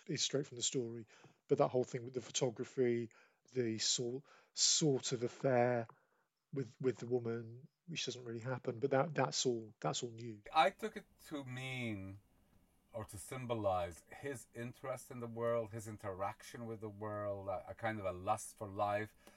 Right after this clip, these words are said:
Speaker 2: and wanting to capture it, that she not only represents the opposite of, but that she in fact tries to actively repress.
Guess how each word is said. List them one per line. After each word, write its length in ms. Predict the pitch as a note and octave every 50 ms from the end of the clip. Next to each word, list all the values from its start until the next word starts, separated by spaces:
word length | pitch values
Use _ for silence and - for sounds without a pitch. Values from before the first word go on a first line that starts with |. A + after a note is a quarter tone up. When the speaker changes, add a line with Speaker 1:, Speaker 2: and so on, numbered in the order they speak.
| - - _ _ -
Speaker 2:
and 160 | G2+ F#2 F2+
wanting 380 | F#2 G2 G#2 A2 G#2+ - G#2+ G2+
to 120 | - G2 - - -
capture 540 | - F#2+ - - - - - - A2+ A2 G#2+
it, 280 | G#2 G#2 G#2 - - - _ _ _ - - _ _ _ _ - A2 F#2 -
that 460 | B2 B2 A#2+ A#2 A2+ A2+ A2+ A2+ - - - - _ _ _ _ _ _ _ _ -
she 260 | - - - C#3 C3
not 220 | C3+ C#3 C3+ C3+
only 200 | C3+ C3+ C3 B2+
represents 720 | A#2+ G#2+ A2+ A2+ A2+ - A2+ G#2 F#2+ A#2+ A#2 A#2 A#2 G#2 G2+
the 260 | G#2 G#2+ G#2+ G#2 G#2 -
opposite 500 | - - - - G3+ D3+ A2 G2+ G2 F#2
of, 240 | F2+ F2 F2 F2 E2+
but 140 | F#2+ G2+ F#2
that 140 | G#2 G2+ -
she 180 | - - A#2+ A2+
in 120 | G#2+ G#2
fact 400 | - - - B2 A#2 A#2 - -
tries 280 | - G#2+ G2+ G2 G2 - -
to 100 | G#2+ G2
actively 500 | F2 F#2+ G2 - - G2+ E2+ F#2 F#2 F2+
repress. 720 | E2 E2+ F2 - - - D3 C#3+ - E2+ - - -